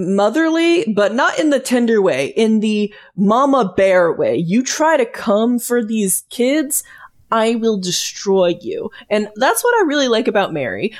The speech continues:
Like, of course, I've only seen, I, I'm still only halfway through season twelve, 'cause instead of continuing on through the rest of the series, I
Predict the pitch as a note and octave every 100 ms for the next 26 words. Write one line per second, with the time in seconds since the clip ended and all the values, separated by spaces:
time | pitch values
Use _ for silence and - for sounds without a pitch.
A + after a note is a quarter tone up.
0 | - C4 B3+ - D#4 D#4 - A3+ A#3 A#3+
1 | A#3+ B3 A#3+ A3+ A3+ _ _ _ _ -
2 | F#3+ F#3 G#3 - B3 B3 A#3 A3 G3+ G#3
3 | G3+ F#3+ G3 G3+ G3 F#3+ F#3 F3 F3+ F#3
4 | F#3 E3 D#3+ F3 E3+ F#3 E3+ D#3+ - E3+
5 | E3+ F3 G3 F3+ F3 E3+ F3 F3+ F3 F3
6 | E3 E3 E3+ F#3+ F3 E3+ E3+ E3+ E3+ F3
7 | D#3